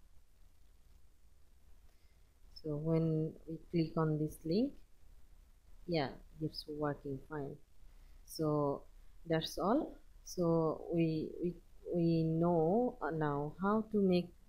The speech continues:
this any button clickable or any text, uh, clickable for direct download. So this will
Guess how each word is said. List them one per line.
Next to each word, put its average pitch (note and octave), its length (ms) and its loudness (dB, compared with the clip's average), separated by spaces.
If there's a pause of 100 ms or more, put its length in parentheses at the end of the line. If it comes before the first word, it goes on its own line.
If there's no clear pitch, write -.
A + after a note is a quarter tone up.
(120)
this D3+ 360 -6 (160)
any D3 500 0 (420)
button D#3+ 600 2 (500)
clickable F3 500 2 (160)
or D3 560 2 (1500)
any D3+ 520 0 (280)
text, F#3 420 -2
uh, D3 260 0 (120)
clickable E3+ 560 0 (140)
for D3+ 140 -6 (160)
direct F3 360 0
download. D3+ 420 0 (840)
So D3+ 500 -2
this D#3 200 -6
will E3 180 -4